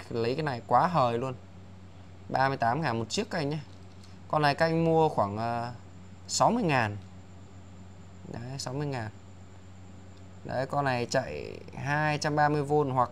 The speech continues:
là bốn trăm V luôn các anh nhé. Đó, tép ba trăm tám luôn. C B Mitsu của Nhật thì miễn bàn rồi các anh ơi.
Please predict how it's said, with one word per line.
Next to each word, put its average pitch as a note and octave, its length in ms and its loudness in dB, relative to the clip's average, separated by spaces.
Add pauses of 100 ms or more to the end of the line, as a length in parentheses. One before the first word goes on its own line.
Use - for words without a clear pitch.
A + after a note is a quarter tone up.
(140)
là A2+ 380 -2
bốn C#3 260 4
trăm F3 180 0
V D3 40 0
luôn D3 380 4
các D3 80 -8
anh C#3+ 120 -8
nhé. D3+ 100 -6 (1040)
Đó, A#2+ 320 -8 (160)
tép E3+ 200 4 (360)
ba C#3 240 8
trăm C#3+ 140 -2
tám A#2+ 260 -4
luôn. C#3 140 -4 (1040)
C - 20 -4
B D3 140 0 (160)
Mitsu D#3+ 400 4
của G#2 120 0
Nhật A2+ 280 2
thì A#2+ 180 0
miễn C#3 240 0
bàn A#2 220 6
rồi A#2 80 -4
các B2 80 -6
anh C3+ 100 -4
ơi. C#3 100 -4